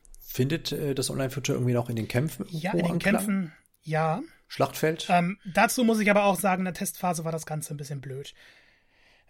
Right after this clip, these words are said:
Speaker 2: Ähm, wenn man mit einer Internetverbindung spielt, heißt unterwegs geht es nicht, dann gibt es immer wieder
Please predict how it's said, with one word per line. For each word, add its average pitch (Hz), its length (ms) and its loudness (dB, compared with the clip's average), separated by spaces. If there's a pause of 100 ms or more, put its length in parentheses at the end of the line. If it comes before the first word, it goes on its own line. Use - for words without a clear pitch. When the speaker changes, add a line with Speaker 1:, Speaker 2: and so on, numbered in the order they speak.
Speaker 2:
Ähm, 156 500 0 (420)
wenn 180 300 2
man 214 200 4
mit 185 120 -2
einer 180 220 0
Internetverbindung 156 680 -2
spielt, - 320 -12
heißt 139 140 -8
unterwegs 156 560 -4 (140)
geht - 180 -8
es - 180 -8
nicht, - 460 -8
dann 156 180 -2
gibt 196 240 -6
es - 120 -2
immer 185 340 0
wieder 165 400 0